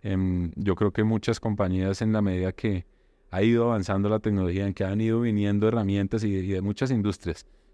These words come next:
em, se han olvidado, em, eh, de, de, de que el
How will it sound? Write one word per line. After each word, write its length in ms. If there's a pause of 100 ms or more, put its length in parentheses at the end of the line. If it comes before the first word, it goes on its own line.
(140)
em, 300
se 120
han 100
olvidado, 640 (140)
em, 480 (260)
eh, 160 (340)
de, 220
de, 200
de 160
que 100
el 300